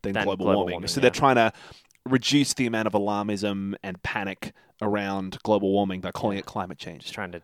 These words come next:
Speaker 1: As an
Speaker 2: sedate
Speaker 1: example. I
Speaker 2: people,
Speaker 1: can't think
Speaker 2: yeah.
Speaker 1: of another, there was another good example from
Speaker 2: Just
Speaker 1: film,
Speaker 2: evil,
Speaker 1: that sort of shit.
Speaker 2: evil shit, like
Speaker 1: Yeah.
Speaker 2: Orwellian rhetoric used to try and manipulate people against their best interests kind of shit.
Speaker 1: Uh, another
Speaker 2: So
Speaker 1: g-, another good example is the death tax thing,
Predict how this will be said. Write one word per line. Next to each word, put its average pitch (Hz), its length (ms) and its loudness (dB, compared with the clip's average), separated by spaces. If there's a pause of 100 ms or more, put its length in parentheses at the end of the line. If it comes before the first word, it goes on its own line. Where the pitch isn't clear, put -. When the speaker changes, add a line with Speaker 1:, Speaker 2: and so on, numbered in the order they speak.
Speaker 1:
As - 100 -2
an 131 60 10
Speaker 2:
sedate 113 100 4
Speaker 1:
example. 95 300 -2
I - 20 2
Speaker 2:
people, 123 160 -2
Speaker 1:
can't 156 80 6
think 139 100 4
Speaker 2:
yeah. 135 40 2
Speaker 1:
of 127 40 2
another, 120 240 2
there 135 100 8
was 131 80 10
another 143 200 8
good 120 120 8
example 104 280 -2
from 107 80 -6
Speaker 2:
Just - 120 6
Speaker 1:
film, - 120 0
Speaker 2:
evil, 180 200 4
Speaker 1:
that 165 80 2
sort 123 140 8
of 98 60 2
shit. 160 160 4
Speaker 2:
evil 147 260 2
shit, 101 320 0
like 123 220 4
Speaker 1:
Yeah. 107 180 8 (140)
Speaker 2:
Orwellian 139 920 4
rhetoric 110 540 0
used 101 320 -4
to 113 80 -6
try 104 300 -2
and 92 400 -8 (420)
manipulate 117 480 -4
people 101 200 -6
against 95 300 -8
their 92 140 -2
best 87 240 -6
interests 95 400 -6
kind 87 180 -10
of 85 60 -12
shit. - 240 -8 (140)
Speaker 1:
Uh, 139 220 12
another 156 200 10
Speaker 2:
So 113 60 4
Speaker 1:
g-, - 80 -4
another 147 220 8
good 143 140 8
example 123 280 2
is 107 60 2
the - 80 0
death 113 300 -4
tax - 320 -8
thing, 90 280 -8